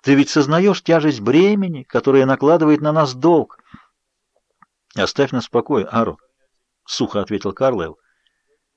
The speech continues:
"И помни, что мы намерены ещё пожить в этих местах. Поэтому передай Свите, чтобы воздержались от охоты". "Разумеется, Карлайл", — заверил Ару.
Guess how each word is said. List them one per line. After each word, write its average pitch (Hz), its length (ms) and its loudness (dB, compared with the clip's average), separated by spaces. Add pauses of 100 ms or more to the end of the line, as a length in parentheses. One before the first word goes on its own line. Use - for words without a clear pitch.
(340)
"И 104 120 -2
помни, 147 360 2
что 110 200 -2
мы 123 100 0
намерены 131 380 0
ещё 123 200 -2
пожить 127 380 0
в 110 60 -2
этих - 200 -4
местах. - 460 -10 (540)
Поэтому 104 380 0
передай 139 340 0
Свите, 95 320 -8
чтобы 90 220 -10
воздержались 107 540 -2
от 101 120 -8
охоты". 92 380 -8 (280)
"Разумеется, 131 800 -8
Карлайл", — 135 540 -2
заверил 107 440 -2
Ару. 95 300 -6